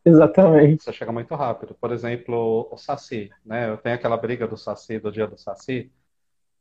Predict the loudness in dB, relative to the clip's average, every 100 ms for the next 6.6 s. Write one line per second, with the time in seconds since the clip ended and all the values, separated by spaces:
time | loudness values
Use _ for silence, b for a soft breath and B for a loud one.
0 | -6 -4 -2 -2 -4 -8 -8 -10 -8 -8
1 | -6 -6 -8 -10 -10 -10 -10 -12 _ _
2 | _ _ _ _ -12 -10 -8 -8 -6 -6
3 | -8 -8 -12 -12 -14 -8 -6 -6 -8 -10
4 | -10 -8 -8 -8 -10 -8 -6 -6 -8 -14
5 | -10 -10 -10 -10 -10 -10 -10 -10 -10 -10
6 | -14 -12 -8 -6 -8